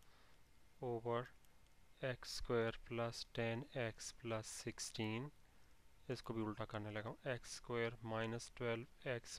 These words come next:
प्लस थर्टी फ़ाइव over एक्स स्क्वायर plus eight x plus fifteen। एक्स कॉमन ले लिया तो एक्स प्लस फ़ाइव माइनस फ़ोर कॉमन लिया तो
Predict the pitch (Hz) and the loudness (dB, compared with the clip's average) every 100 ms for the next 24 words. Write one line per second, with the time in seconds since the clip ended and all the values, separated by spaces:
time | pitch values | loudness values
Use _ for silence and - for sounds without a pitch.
0 | - 123 117 - - - 120 120 120 - | 0 2 2 -4 -6 -2 -2 -2 -6 2
1 | 117 110 131 170 - - - - - - | 4 6 4 0 -12 -16 -18 -18 -18 -20
2 | - - - - - - 135 117 117 117 | -20 -20 -18 -16 -16 -6 0 4 6 4
3 | - - - 113 113 - - 117 117 113 | 0 -6 0 2 2 -2 -4 0 0 -2
4 | - - 120 113 - 131 113 - - 113 | -6 -2 2 2 0 -2 -2 -4 -2 -2
5 | 113 - - - 120 - 110 98 - - | -2 -6 -10 -6 -6 -4 -4 -4 -8 -18
6 | - - - - - - - - - - | -20 -20 -20 -20 -18 -18 -18 -20 -20 -20
7 | - - - - - - - - - 311 | -20 -18 -16 -16 -16 -18 -18 -18 -14 2
8 | 165 127 - 131 123 123 123 117 117 120 | 4 6 4 2 4 4 4 4 4 4
9 | 117 302 262 127 - - - 120 - - | 2 -2 -2 -2 -2 -6 -2 0 -2 -10
10 | - - 117 117 120 - - 117 113 117 | -10 2 4 6 2 -4 -2 0 2 0
11 | - - 117 117 - 117 113 110 110 110 | -2 0 0 0 0 0 2 2 4 2
12 | 113 120 | 2 -4